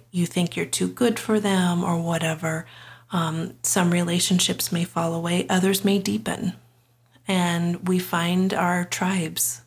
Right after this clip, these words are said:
for sure. What I have found is when you're in a borderland needing to move into the next area, what used to work for you in the previous group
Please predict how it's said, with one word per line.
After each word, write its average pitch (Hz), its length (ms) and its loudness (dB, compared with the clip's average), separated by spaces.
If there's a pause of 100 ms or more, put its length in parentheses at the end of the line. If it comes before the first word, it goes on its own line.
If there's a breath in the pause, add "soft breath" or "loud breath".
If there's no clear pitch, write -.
(100)
for 180 200 -2
sure. 170 420 -2 (400 loud breath)
What 202 220 2
I 202 120 0
have 196 200 0
found 220 440 2
is 180 180 0
when 190 240 2
you're 196 160 0
in 185 160 2
a 180 80 2
borderland 175 1120 0 (600 soft breath)
needing 202 480 2
to - 140 -2
move 185 280 2
into 180 240 0
the 180 120 -2
next 180 380 -2
area, 170 440 0
what 180 440 -2
used 202 440 0
to 233 100 -2
work 196 420 0
for - 180 -6
you 175 240 0
in 170 140 -2
the 165 60 -4
previous 185 640 -2
group - 460 -4